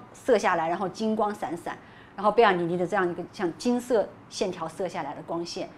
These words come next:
然后这些全部都是贝尔尼尼在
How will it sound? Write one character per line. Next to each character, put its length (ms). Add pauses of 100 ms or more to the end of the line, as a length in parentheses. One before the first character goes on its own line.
(240)
然 120
后 80
这 140
些 160
全 400
部 140
都 180
是 100
贝 140
尔 140
尼 160
尼 280 (320)
在 320